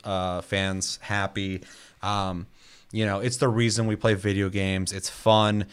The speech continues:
It's got stuff to work towards. You feel like you've achieved something. There's a skill or a learning curve, but once you've mastered something, you feel like you've done it. Um, it's a game you can sit down and talk with your friends endlessly about.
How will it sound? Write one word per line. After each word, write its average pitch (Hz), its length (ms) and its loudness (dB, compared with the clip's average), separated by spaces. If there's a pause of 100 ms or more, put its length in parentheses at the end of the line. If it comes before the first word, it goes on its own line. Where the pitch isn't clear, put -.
(180)
It's 101 200 -6
got 101 200 0
stuff - 260 0
to 101 100 -4
work 101 280 -2
towards. 101 400 -2
You 98 60 -4
feel 107 260 -4
like 101 160 -4
you've 101 140 -6
achieved 104 440 -2
something. 101 540 -2
There's 95 260 -2
a 85 200 -6
skill 117 880 2 (240)
or 101 160 0
a 95 80 0
learning 113 340 0
curve, 110 500 0 (380)
but 95 120 -4
once 107 280 0
you've 101 120 -4
mastered 107 360 4
something, 110 340 0
you 92 120 -4
feel 107 220 0
like 104 180 0
you've 92 140 -8
done 98 200 2
it. 95 220 0 (320)
Um, 92 560 0 (160)
it's 92 100 -6
a 104 60 -4
game 113 260 2
you 113 100 2
can 107 140 -6
sit - 240 0
down 110 160 2
and 101 80 -4
talk 101 260 0
with 101 120 -10
your 104 80 -2
friends 98 560 -2
endlessly 101 500 -2
about. 92 540 0